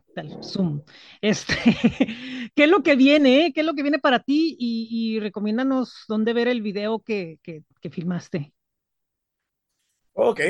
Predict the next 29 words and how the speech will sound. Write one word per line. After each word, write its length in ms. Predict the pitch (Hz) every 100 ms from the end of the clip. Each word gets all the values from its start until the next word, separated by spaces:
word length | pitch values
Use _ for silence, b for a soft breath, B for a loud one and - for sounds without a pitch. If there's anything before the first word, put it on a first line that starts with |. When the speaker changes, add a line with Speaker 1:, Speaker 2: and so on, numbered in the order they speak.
| 233
Speaker 2:
pues, 360 | 180 165 156 -
mi 260 | 165 160 156
video 1120 | 147 165 202 226 226 202 165 147 135 123 113 113 _ 127
oficial 460 | 151 139 165 190
más 260 | 185 170 165
nuevo 500 | 175 170 190 214 240
se 140 | -
titula 520 | 143 127 151 156 143 131
Luna. 520 | 127 143 220 254 285
Se 160 | - 127
pueden, 360 | 143 147 139
lo 80 | 131
pueden 200 | 147 160
encontrar 300 | 143 135 156
en 40 | 147
mi 80 |
canal 260 | 123 131 139
de 100 | 135
YouTube 540 | 139 135 190 226 233 -
o 400 | 139 127 127 123
en 160 | 123
mi 120 | 120 160
Instagram, 480 | 240 240 233 233
que 120 | 190 123
hay 140 | 135
un 320 | 143 135 127
link 240 | 135 151 131
directo 420 | 127 135 131 135 123
para 380 | 127 117 113